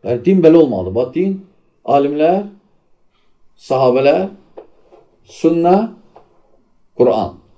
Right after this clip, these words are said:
Pilləkən belədir. Yol hərəkəti qaydaları belədir Qurana. Sən alimlərsiz sahabələrə yaxınlaşsan, problemdir. Və ya alimlərsiz, sahabələrsiz, sünnə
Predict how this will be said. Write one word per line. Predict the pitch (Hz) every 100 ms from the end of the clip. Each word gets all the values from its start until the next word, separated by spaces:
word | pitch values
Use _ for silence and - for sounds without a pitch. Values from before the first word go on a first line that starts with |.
| -
Pilləkən | - 120 160 147
belədir. | 113 104 - - - - _ _ _ _ _ _ _ _ _ _ _ _ _ _ _ _ _ -
Yol | 95 127
hərəkəti | 131 110 123 123
qaydaları | 123 104 104 120
belədir | 113 101 82 - _ _ _ -
Qurana. | 101 90 82 - _ _ _ _ _ _ _ _ _
Sən | 139 - 175
alimlərsiz | 165 151 147 147 139 135 185 143 92 - _ _ _ _ _ _
sahabələrə | - 139 135 143 151
yaxınlaşsan, | 139 135 120 - 147 143 -
problemdir. | 98 87 78 65 60 _ _ _ _ - _ _ _ _
Və | 117 175
ya | 156 110 95 _ _ _
alimlərsiz, | 139 143 143 151 143 170 156
sahabələrsiz, | 160 143 139 135 120 131 113
sünnə | - 170 156